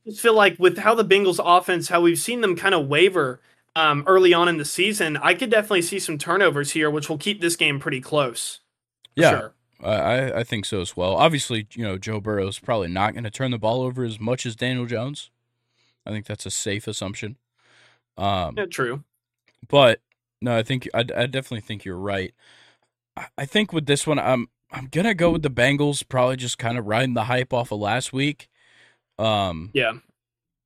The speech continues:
Speaker 2: and, like, you know, there's a precedent here with the Bengals. So,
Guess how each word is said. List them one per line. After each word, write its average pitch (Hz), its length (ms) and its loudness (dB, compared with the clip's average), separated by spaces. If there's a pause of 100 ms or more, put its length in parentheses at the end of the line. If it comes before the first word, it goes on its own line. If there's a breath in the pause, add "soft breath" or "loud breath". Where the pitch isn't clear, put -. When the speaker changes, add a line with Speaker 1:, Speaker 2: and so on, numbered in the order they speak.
(340)
Speaker 2:
and, 120 280 -6
like, 107 160 -4 (160)
you 101 100 -8
know, 80 160 -8 (200)
there's 160 200 -4
a 156 40 -8
precedent 107 580 -2
here 82 280 -10 (100)
with 95 160 -10
the 98 60 -12
Bengals. 85 540 -10 (1120)
So, 104 540 0